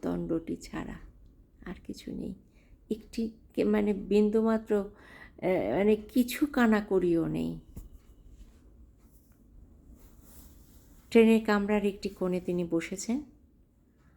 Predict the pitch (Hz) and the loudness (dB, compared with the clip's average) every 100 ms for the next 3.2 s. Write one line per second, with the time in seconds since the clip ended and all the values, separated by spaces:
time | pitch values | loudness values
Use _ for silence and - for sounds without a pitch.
0 | - 175 180 175 - - - - - - | -12 -4 -2 -4 -8 -20 -20 -20 -20 -10
1 | 170 165 160 156 156 156 151 147 165 - | -6 -2 -2 -2 -2 -2 -2 -4 -6 2
2 | 233 226 208 190 190 214 214 214 220 196 | 2 2 2 0 2 2 2 2 4 6
3 | 202 | 4